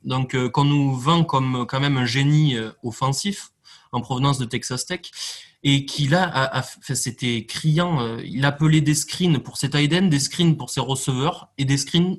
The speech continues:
pour son running back. Voilà. Euh, c'est à peu près tout ce qu'on a vu. La seule passe qui a été un peu profonde, c'est, euh, Hopkins a, a failli nous faire le catch de la saison, mais malheureusement, euh, les pieds étaient en dehors du terrain.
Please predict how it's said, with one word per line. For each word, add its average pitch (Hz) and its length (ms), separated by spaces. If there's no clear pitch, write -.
pour 151 200
son 147 120
running 127 300
back. 110 180
Voilà. 113 380
Euh, 123 160
c'est 139 240
à 139 80
peu 151 140
près 151 140
tout 190 120
ce - 80
qu'on 175 200
a 143 80
vu. 151 280
La 147 120
seule 208 260
passe 208 340
qui - 160
a - 20
été 147 280
un 170 80
peu 196 180
profonde, 185 560
c'est, 127 340
euh, 123 220
Hopkins 156 380
a, 120 340
a 127 60
failli 175 240
nous 165 160
faire 151 240
le 135 80
catch 165 300
de 139 80
la 139 100
saison, 127 420
mais 139 400
malheureusement, 127 800
euh, 120 160
les 123 300
pieds 135 320
étaient 117 160
en 113 100
dehors 113 180
du 110 100
terrain. 135 260